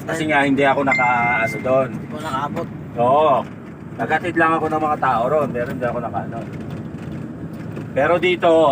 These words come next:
Speaker 1: actual, ayan, mga kasamahan ko. Nagsasabi sa akin, "Yung blessing sa Batangas, andun ako." Oh, ayun, sinabi nila, "Ito yung, ito yung sinasahod namin, no?" Oh, totoo, dun sa ano.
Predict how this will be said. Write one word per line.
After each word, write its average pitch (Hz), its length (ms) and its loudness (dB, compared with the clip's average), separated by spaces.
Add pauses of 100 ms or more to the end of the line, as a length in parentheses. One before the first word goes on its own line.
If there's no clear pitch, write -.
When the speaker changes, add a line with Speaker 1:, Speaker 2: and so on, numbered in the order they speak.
(240)
Speaker 1:
actual, 165 540 4
ayan, 151 260 2
mga 131 180 4
kasamahan 135 460 2
ko. 156 260 2 (560)
Nagsasabi - 560 2
sa - 160 4
akin, 180 220 0
"Yung 170 180 2
blessing 180 380 0
sa 190 100 0
Batangas, 190 560 4
andun 185 320 2
ako." 214 180 6 (680)
Oh, 127 320 4 (520)
ayun, - 280 0
sinabi 185 440 2
nila, 339 440 -2
"Ito 143 260 -6
yung, 143 160 -6 (120)
ito 143 220 -6
yung - 140 -6
sinasahod 180 540 0
namin, 175 380 -6
no?" - 120 -10 (680)
Oh, 120 240 2 (160)
totoo, 208 420 2
dun 180 140 -2
sa 175 320 2
ano. 196 240 -2